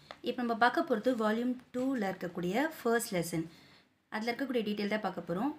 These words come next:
First கொஸ்டின் பாத்தீங்கன்னா, "Describe the nature of the plateau region of Tamil Nadu." நம்ம first வால்யூம்ல என்ன படிச்சோம்? இந்தியாவுடைய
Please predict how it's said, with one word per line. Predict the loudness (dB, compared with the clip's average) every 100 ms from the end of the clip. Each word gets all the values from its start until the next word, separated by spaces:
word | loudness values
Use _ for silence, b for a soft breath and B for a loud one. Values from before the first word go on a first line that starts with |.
| -6
First | -8 -6 0
கொஸ்டின் | 0 0 -2
பாத்தீங்கன்னா, | -2 -2 0 2 0
"Describe | 0 0 0 0
the | 0
nature | 0 0 -2
of | -4
the | -2 -2 0
plateau | 0 2 2 0
region | 0 2 2 4 2
of | 2 2
Tamil | 4 4
Nadu." | 2 0 -2 -4 B B B B
நம்ம | -2 2
first | 2 2 4
வால்யூம்ல | 4 4 2
என்ன | 0 0
படிச்சோம்? | -2 0 0 -2 B B B -2
இந்தியாவுடைய | 4 6 6